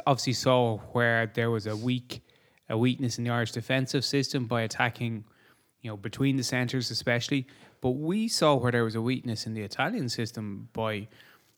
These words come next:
like, attacking Padovani's wing. You know, coming down, uh, Padovani was their right winger, their left winger, whose name I can't recall, Bertie, had a s-, superb game. But, uh, Padovani, we targeted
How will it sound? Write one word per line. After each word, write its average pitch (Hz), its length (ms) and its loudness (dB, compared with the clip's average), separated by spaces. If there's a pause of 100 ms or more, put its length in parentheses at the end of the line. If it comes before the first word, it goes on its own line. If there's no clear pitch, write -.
(140)
like, 104 160 -10
attacking 123 440 -4
Padovani's 107 640 -6
wing. 104 300 -6 (280)
You 117 160 -10
know, 120 320 -6 (760)
coming 156 260 0
down, 135 360 4
uh, 110 140 0
Padovani 131 440 2
was 110 120 -6
their 110 160 0
right 113 260 2
winger, 104 260 -4
their 104 140 -2
left 160 220 -6
winger, 104 320 -8
whose 123 120 -16
name 139 200 -8
I 139 120 -10 (600)
can't - 180 -12
recall, 120 380 -10
Bertie, 226 400 -4 (680)
had 110 180 -4
a - 20 -4
s-, - 160 -6 (120)
superb 143 480 2
game. 101 260 -4 (400)
But, 123 300 2
uh, 107 520 2
Padovani, 131 560 2
we 104 140 -4
targeted 117 560 -2